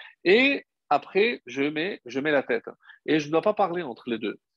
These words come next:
Pourquoi ? Parce que s'il y a une interruption entre les deux,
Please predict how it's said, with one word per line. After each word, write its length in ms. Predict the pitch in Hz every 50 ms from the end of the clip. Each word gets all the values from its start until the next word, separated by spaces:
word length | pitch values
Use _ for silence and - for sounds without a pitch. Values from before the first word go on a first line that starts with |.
| _ _ _ -
Pourquoi ? 500 | 147 139 - - 175 196 220 233 - _ -
Parce 300 | 165 160 - - 170 160
que 240 | - 190 202 - -
s'il 320 | - - - 240 247 226
y 60 | 208 185
a 40 |
une 140 | 175 156 151 -
interruption 680 | 185 202 190 214 214 180 185 170 - - - 180 160 127
entre 220 | 123 - - 127
les 120 | 120 117
deux, 240 | 113 127 151 190 233